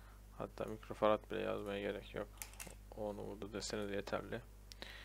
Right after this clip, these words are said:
Şimdi gelelim voltaj kaynağımıza. Bu bir sinüs dalga üretecek. D C bir değer vermiyorum. Veya isterseniz, e, sinyalimizi, am-, amplitüsünü arttırmak için bir değer atayabiliriz ama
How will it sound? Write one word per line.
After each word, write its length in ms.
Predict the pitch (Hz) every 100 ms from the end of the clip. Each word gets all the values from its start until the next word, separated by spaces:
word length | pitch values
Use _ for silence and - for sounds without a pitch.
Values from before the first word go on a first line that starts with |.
| - - - - -
Şimdi 240 | - 113 113
gelelim 420 | 120 110 110 107 - - - - - - -
voltaj 480 | 123 110 110 110 107
kaynağımıza. 880 | - 107 104 101 98 101 107 107 110
Bu 320 | 110 104 - 117
bir 180 | 98
sinüs 840 | - - - - - - 107 104 -
dalga 240 | 104 107
üretecek. 600 | 107 104 98 - 113 - - - - - - - - -
D 160 | 107
C 280 | 107 - 104
bir 160 | 107 104
değer 320 | 101 104 104
vermiyorum. 560 | 104 107 107 104 104 - - - - - - - -
Veya 220 | 104 95 92
isterseniz, 680 | - 98 98 101 98 - - - - - - - - - - -
e, 60 | - - - - - - -
sinyalimizi, 880 | - - 107 101 98 98 98 - - - - - - - - -
am-, 300 | - 113 -
amplitüsünü 560 | 110 110 113 - 107 104
arttırmak 440 | 104 - 104 101
için 240 | - 104 101
bir 140 | 104
değer 220 | 107 101
atayabiliriz 640 | 101 98 101 104 104 107
ama 180 | 110 104